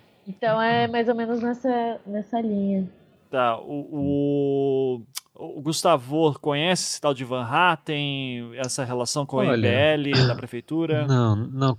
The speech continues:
Speaker 3: não, não conheço. Eu tô há pouco tempo aqui, ainda não tenho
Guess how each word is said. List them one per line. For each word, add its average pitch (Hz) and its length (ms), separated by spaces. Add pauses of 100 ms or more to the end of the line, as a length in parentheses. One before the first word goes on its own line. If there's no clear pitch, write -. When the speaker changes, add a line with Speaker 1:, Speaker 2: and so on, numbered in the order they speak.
Speaker 3:
não, 113 400
não 110 200
conheço. 95 600
Eu 120 60
tô 135 260
há 131 40
pouco 113 240
tempo 110 260
aqui, - 200
ainda 117 140
não 110 100
tenho 113 280